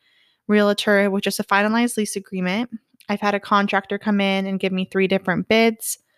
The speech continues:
just to see the price range for the build out I wanna do. The salon space I'm looking at has rooms and they're funky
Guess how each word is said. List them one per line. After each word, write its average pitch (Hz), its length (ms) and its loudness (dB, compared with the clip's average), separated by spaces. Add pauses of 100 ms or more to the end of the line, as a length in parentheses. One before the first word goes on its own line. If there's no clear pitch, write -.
(1400)
just - 280 -2
to 302 100 0
see 240 640 2 (600)
the 214 80 4
price 202 300 -2
range 208 260 -2
for 190 220 2
the 185 120 2
build 175 200 2
out 180 120 2
I 190 100 2
wanna 185 260 0
do. 180 400 0
The 202 120 -2
salon 180 320 -6
space 185 260 -6
I'm 185 160 -4
looking 185 280 -6
at 180 160 -4
has 160 280 -4
rooms 180 500 -4
and 170 100 -6
they're 156 100 -6
funky 185 580 -4